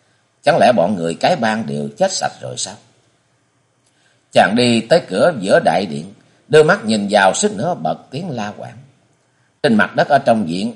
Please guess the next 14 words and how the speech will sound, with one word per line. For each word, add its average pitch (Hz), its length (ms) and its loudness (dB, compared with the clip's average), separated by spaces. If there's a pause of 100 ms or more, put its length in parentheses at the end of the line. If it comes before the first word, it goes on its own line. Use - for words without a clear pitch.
hai 131 240 -2
hàng 80 320 -4
khất - 200 -10 (100)
cái 160 280 -8
khoảng 113 300 -6
bốn 196 240 -2
chục 82 220 -12
người 76 200 -10
già 69 380 -6
trẻ, 67 160 -14 (920)
đang 107 340 2
ngồi 76 260 -2
nghiêm 104 360 -4
chỉnh. 71 180 -12